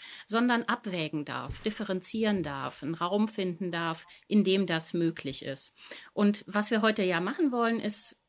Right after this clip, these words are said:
und das finde ich auch wirklich, ähm, also einerseits anlassbezogen, zu sagen, da gab's jetzt ein Grundsatzpapier zur Wissenschaftskommunikation, dass wir uns darüber unterhalten. Aber auch, wie du schon gesagt hast, wir haben uns auf Twitter eigentlich vor allem kennengelernt. Wir haben uns schon mal auf einer Tagung gesehen in Köln,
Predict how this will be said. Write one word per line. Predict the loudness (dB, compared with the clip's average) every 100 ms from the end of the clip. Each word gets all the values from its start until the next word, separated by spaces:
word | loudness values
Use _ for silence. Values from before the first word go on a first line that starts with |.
| _ _ _
und | -2
das | 0 0
finde | 2
ich | 0 -2
auch | -4 -4
wirklich, | -2 -4 -4 -4
ähm, | -4 -2
also | -2 0
einerseits | 0 0 -2 -4 -8 -4
anlassbezogen, | 0 2 2 -2 -8 -4 -2 0 0 -2 -4 -12 -6
zu | 0
sagen, | 0 0
da | -2
gab's | -2 -4 -6
jetzt | -4
ein | -2
Grundsatzpapier | 2 2 4 0 -4 -4 -6 -4 -2 0 0
zur | -2 -2
Wissenschaftskommunikation, | -2 -2 -2 -4 -4 -2 0 0 -2 -6 -4 -4 -2 0
dass | -2 -2
wir | -4
uns | -4 -2
darüber | -2 -2 -2 -2
unterhalten. | -2 -4 -4 -4 -4 -6 -6 -8 -12 -14 -8
Aber | 2 4
auch, | 4 2
wie | -2
du | 0
schon | -2
gesagt | 0 0 0
hast, | 0
wir | 2
haben | 4
uns | 2 0
auf | -6
Twitter | -8 -8 -4 -4 -4
eigentlich | -6 -6 -6
vor | -8
allem | -6 -6
kennengelernt. | -4 -2 0 0 -2 -2 -2
Wir | -2
haben | -2
uns | -2
schon | 0
mal | 0
auf | 0
einer | -2
Tagung | 0 0 0 0 0
gesehen | -2 -2 0 0
in | -4
Köln, | -4 -2 0 -2